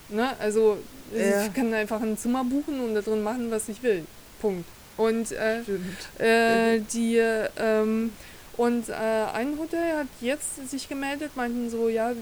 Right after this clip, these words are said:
Speaker 1: wir konnten nicht rechtzeitig antworten, war ein bisschen zu kurzfristig, aber das können sie schon machen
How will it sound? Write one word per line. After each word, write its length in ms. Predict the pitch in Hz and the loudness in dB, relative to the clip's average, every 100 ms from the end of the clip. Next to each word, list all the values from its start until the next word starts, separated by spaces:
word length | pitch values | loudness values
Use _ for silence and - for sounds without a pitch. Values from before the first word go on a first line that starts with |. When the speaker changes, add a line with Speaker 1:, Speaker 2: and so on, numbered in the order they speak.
| 220 | -8
Speaker 1:
wir 80 | 226 | -6
konnten 220 | 226 226 | -4 -2
nicht 260 | 220 220 220 | -2 -4 -8
rechtzeitig 460 | 220 - 226 214 214 | -10 -6 -6 -6 -6
antworten, 440 | 220 247 254 247 | -6 -6 -6 -4
war 140 | 220 208 | -4 -4
ein 160 | 208 | -6
bisschen 240 | 208 - 220 | -8 -8 -8
zu 60 | - | -8
kurzfristig, 540 | 247 254 - 294 277 240 | -12 -10 -8 -8 -8 -6
aber 140 | 208 | -6
das 160 | 208 - | -6 -8
können 200 | 233 214 | -8 -6
sie 80 | 202 | -8
schon 200 | - 247 311 294 | -8 -8 -8 -10
machen 240 | 285 311 | -10 -10